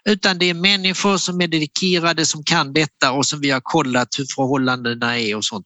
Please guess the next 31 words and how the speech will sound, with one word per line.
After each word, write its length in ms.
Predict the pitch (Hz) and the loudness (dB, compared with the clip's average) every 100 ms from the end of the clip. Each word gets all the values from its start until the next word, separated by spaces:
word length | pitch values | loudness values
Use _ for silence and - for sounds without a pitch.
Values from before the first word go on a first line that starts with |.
| - | -6
Och 60 | - | -4
så 100 | 180 | 0
jobbar 400 | 185 202 160 202 | 2 2 2 0
de 180 | 175 | 0
åt 160 | 135 - | 0 -2
oss 140 | 131 | -2
allihopa 520 | 139 139 135 180 - - | -2 0 0 0 -2 -4
i 20 | |
det. 180 | - - - - _ _ _ - - - - - - _ | -4 -8 -16 -20 _ _ _ -14 -12 -10 -12 -14 -18 _
Och 100 | - | 0
jag 200 | 190 220 | 2 2
tycker, 380 | - 226 208 175 - _ _ _ | 0 0 2 0 -4 _ _ _
om 120 | 175 | 0
man 160 | 175 190 | 2 2
följer 360 | - 233 196 160 | 2 2 2 0
det 160 | 151 | 2
här 120 | 151 | 2
arbetet 340 | 143 123 117 120 | 2 -2 -2 -2
som 200 | - 131 | -4 -4
sker 320 | - 180 170 | 0 2 2
i 20 | |
de 120 | 131 | 2
här 120 | 120 113 | 0 2
grupperna, 500 | 117 107 110 107 107 | 0 0 -2 -2 -2
så 160 | - | 0
är 220 | 180 180 | 2 2
det 100 | 170 | 2
rätt 180 | 214 143 | 2 0
fantastiskt, 680 | - 117 110 113 - 104 - | 0 -2 0 0 -2 -6 -4
för 80 | 135 | -2
de 220 | 151 147 | -2 -2